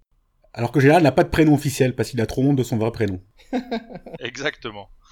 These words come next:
Speaker 3: Je suis en procès contre mes parents, donc, euh, je ne peux pas l'utiliser.
Speaker 1: On te soutient.
Speaker 2: Alors messieurs, aujourd'hui nous allons traiter de deux sujets. Nous allons parler des tournants de la conquête spatiale,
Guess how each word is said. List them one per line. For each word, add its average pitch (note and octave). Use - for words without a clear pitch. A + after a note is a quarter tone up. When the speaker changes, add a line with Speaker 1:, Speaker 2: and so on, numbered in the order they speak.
Speaker 3:
Je -
suis -
en B2
procès C#3
contre B2+
mes A2+
parents, A2+
donc, G#2+
euh, G2
je -
ne G2
peux -
pas G#2+
l'utiliser. G2
Speaker 1:
On A#2
te C#3+
soutient. C3+
Speaker 2:
Alors F3
messieurs, G#3+
aujourd'hui G3+
nous F#3+
allons D#3+
traiter F3
de D#3
deux D#3+
sujets. E3+
Nous C#3+
allons C3+
parler E3+
des -
tournants C#4
de D#3+
la C3
conquête B3
spatiale, D3+